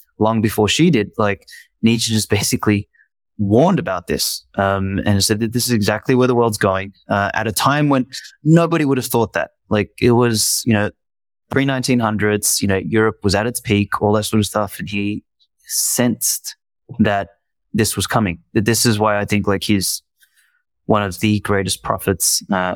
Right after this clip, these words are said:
of all time in terms of, like, thinking. He, he really, he thought outside of the box fundamentally and outside of the paradigm within which he lived. Like, we, we all talk about this stuff today because we,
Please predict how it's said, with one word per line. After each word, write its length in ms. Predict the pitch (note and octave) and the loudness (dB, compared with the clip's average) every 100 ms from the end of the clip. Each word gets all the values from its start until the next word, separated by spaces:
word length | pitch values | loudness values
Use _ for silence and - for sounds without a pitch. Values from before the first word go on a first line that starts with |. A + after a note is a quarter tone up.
| - | -4
of 160 | F#2+ | 0
all 100 | F#2+ | 0
time 320 | F#2 B2 B2+ | 0 -2 -2
in 80 | G2 | -4
terms 280 | F#2 G#2 F#2 | -2 -4 -4
of, 140 | F#2 | -6
like, 260 | F#2 F2+ E2+ | -2 -4 0
thinking. 320 | A#2+ A2 - | 0 0 -4
He, 180 | F#2+ A2+ | -6 -4
he 180 | G#2+ A2+ | 0 0
really, 600 | G2+ A2+ A#2 A2+ G#2+ - _ _ _ _ _ _ _ | 2 2 4 2 0 -6 _ _ _ _ _ _ _
he 200 | - B2 | -2 0
thought 260 | A2 A#2+ A2+ | 2 2 0
outside 540 | G#2 G2 - G#2 G#2 | 0 -2 0 0 0
of 480 | G2 G2 F#2 - - _ _ _ A2+ | 2 0 0 -8 -12 _ _ _ -4
the 100 | G#2 | 0
box 280 | A2 - - | 0 -2 -4
fundamentally 560 | G#2 F#2+ G#2 A2+ - | -2 0 0 -2 -2
and 80 | G2 | -2
outside 340 | F#2+ - G#2 | -2 -2 -2
of 60 | G2 | -4
the 60 | F#2+ | -2
paradigm 460 | - G2+ G2+ F#2+ | -2 -2 -4 -4
within 240 | F#2+ G2 F#2+ | -6 -6 -6
which 160 | F2+ | -6
he 80 | - | -2
lived. 360 | C3+ A#2 - - | -2 -2 -8 -6
Like, 180 | - F2+ - | -4 -4 0
we, 180 | A2 | 0
we 200 | G#2+ A#2 | 2 2
all 120 | G#2+ G#2 | 2 0
talk 240 | - A#2 | -2 0
about 200 | G#2 G2 | -2 0
this 100 | G2+ | -2
stuff 200 | - F#2+ | -2 -4
today 240 | - A2+ | -2 -2
because 320 | A#2 G2 F#2+ F#2 | -2 -2 -2 -4
we, 240 | F#2+ F2+ | -8 -10